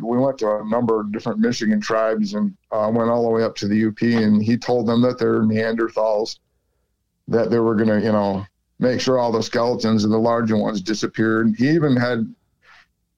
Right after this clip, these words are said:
told them that the, the vertebrae on the, on the neck, I think the second one, I know this is in-, insane little details, but I just remember this kind of stuff. And, uh, he said that was incorrect about the, you know, the first skeleton they put, put together of the, the Nean-,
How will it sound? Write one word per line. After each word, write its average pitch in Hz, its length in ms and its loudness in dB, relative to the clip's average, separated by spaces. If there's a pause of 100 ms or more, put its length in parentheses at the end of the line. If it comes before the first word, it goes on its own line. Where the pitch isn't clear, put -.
told 135 220 0
them 127 200 2
that 117 200 0
the, 107 340 0
the 107 120 0
vertebrae 110 640 0
on 104 120 2
the, 104 320 -2
on 104 380 2
the 98 100 0
neck, 110 280 0
I 113 60 -2
think 113 180 -2
the 107 100 -4
second 113 340 -4
one, 110 160 0
I 110 80 0
know 117 140 2
this 113 200 -2
is 110 140 -2
in-, 110 160 0
insane 110 540 0
little 110 200 2
details, 110 420 0
but 110 140 -2
I 110 60 0
just 110 160 0
remember 110 400 0
this 110 180 -2
kind 113 200 -2
of 113 60 -2
stuff. 117 300 -4 (1040)
And, 123 260 2
uh, 120 220 0
he 139 160 2
said 135 220 0
that 135 140 2
was 123 200 2
incorrect 120 520 0
about 113 300 0
the, 110 300 -2
you 107 80 -10
know, 107 140 -2
the 107 100 -4
first 110 320 -4
skeleton 110 460 -2
they 110 120 -2
put, 110 320 -6 (120)
put 107 140 -8
together 110 520 -2
of 107 180 -4
the, 104 340 -6
the 110 100 -2
Nean-, 110 260 0